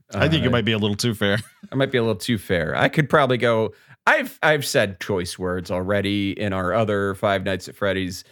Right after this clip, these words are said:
Speaker 2: about what I think of Scott Cawthon, uh, as, uh, as kinda like a, generally as a person. Um, and, uh, it's not just a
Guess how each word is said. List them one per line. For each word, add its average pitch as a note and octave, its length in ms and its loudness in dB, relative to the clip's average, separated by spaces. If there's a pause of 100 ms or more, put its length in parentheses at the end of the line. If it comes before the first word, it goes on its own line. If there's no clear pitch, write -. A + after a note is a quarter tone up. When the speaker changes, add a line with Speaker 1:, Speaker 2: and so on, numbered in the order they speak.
(340)
Speaker 2:
about A2 300 2
what G#2 140 0
I F#2+ 80 2
think G2+ 360 -4
of F2+ 160 -2
Scott - 320 -2
Cawthon, F2+ 840 -4
uh, F2 460 -6 (540)
as, E2+ 560 -4 (100)
uh, D#2+ 560 -4 (220)
as E2+ 240 -4
kinda G#2+ 200 -2
like F2+ 180 -2
a, D#2+ 80 -6 (180)
generally G#2+ 580 0
as F#2+ 120 -4
a F#2+ 40 -10
person. G2 600 -2 (320)
Um, E2 720 -4 (1080)
and, F#2 320 -6
uh, F2 320 -6 (300)
it's - 120 -14
not A#2+ 220 2
just A2+ 240 0
a G2+ 260 0